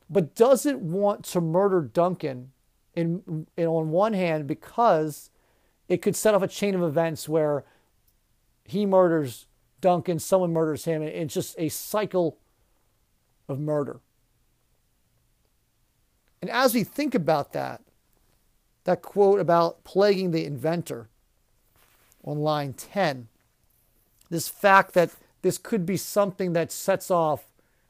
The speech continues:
a chain of events that does not lend himself to be king for very long. But if there was some way to murder Duncan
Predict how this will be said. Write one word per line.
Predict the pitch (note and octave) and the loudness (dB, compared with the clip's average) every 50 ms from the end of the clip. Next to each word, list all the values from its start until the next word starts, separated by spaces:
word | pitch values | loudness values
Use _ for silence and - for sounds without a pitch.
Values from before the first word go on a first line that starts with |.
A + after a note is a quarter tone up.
| _ _ _ _ _ _ _ _ _ | _ _ _ _ _ _ _ _ _
a | - E3+ | -12 -10
chain | - - - G3+ G3 F#3 | -6 -2 -2 0 2 2
of | E3+ | 2
events | E3+ D#3 C#3 D3+ D#3+ E3 D#3 - | 2 0 0 0 -2 -2 -4 -6
that | - E3 C3+ A2 | -8 -8 -6 0
does | - F3 F3+ F3+ C3+ D3 | 2 2 4 2 2 0
not | E3 D3+ C#3+ C#3 C3+ - _ _ - | -2 -2 -2 -4 -6 -10 _ _ -8
lend | C#3 D3 D3 D3+ C3 | -6 -4 -4 -4 -6
himself | C3+ C#3 B2+ - - D3+ C#3+ C3+ B2+ - | -8 -8 -8 -6 -4 -4 -2 -2 -4 -6
to | - - | -10 -12
be | B2 C3 B2+ | -10 -10 -12
king | - - - D3 C#3+ C3+ | -10 -10 -10 -10 -8 -8
for | C3 B2+ | -10 -8
very | A2 C3+ B2+ B2 B2 | -6 -6 -6 -6 -6
long. | A#2+ A#2 C3 C#3+ C#3+ C3 B2 A#2+ B2 C3+ _ _ _ _ _ _ _ _ _ _ _ _ _ _ _ _ _ _ _ _ _ _ _ _ _ _ _ _ _ _ _ _ _ - | -8 -6 -4 -4 -4 -4 -6 -8 -12 -20 _ _ _ _ _ _ _ _ _ _ _ _ _ _ _ _ _ _ _ _ _ _ _ _ _ _ _ _ _ _ _ _ _ 4
But | F#3 G3 | 4 6
if | G3 | 6
there | - G#3+ G3+ | 6 6 6
was | F#3+ - | 4 2
some | - - - A#3 A#3+ A#3+ A3 G3+ F3 D#3+ | 0 2 2 2 2 2 2 0 2 4
way | E3+ F#3 F#3+ F#3+ F#3 E3 D#3 D3 C3 B2 _ _ _ _ _ _ _ _ _ _ _ _ _ _ - | 6 8 8 8 6 4 2 -2 -4 -8 _ _ _ _ _ _ _ _ _ _ _ _ _ _ -8
to | - - F#3+ | -2 0 0
murder | F3 E3 E3 F3+ G3+ G3 F#3 E3 | 0 2 4 4 4 4 4 2
Duncan | B2+ D#3+ D3+ D3 C#3+ - B2+ B2+ B2 A#2 | 0 -2 -4 -4 -6 -10 -12 -14 -14 -18